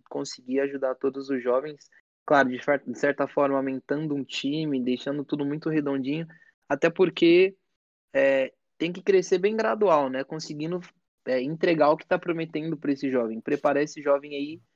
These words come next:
né, dentro das, das limitações dele, que nem você comentou, um jovem ribeirinho,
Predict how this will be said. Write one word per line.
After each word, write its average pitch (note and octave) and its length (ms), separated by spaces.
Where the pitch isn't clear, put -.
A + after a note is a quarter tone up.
né, D3 380
dentro D#3+ 340
das, E3+ 380
das D3 200
limitações E3+ 800
dele, B2+ 220
que B2+ 60
nem C3+ 120
você C#3+ 120
comentou, D3 380
um C3 100
jovem C#3 280
ribeirinho, C#3 760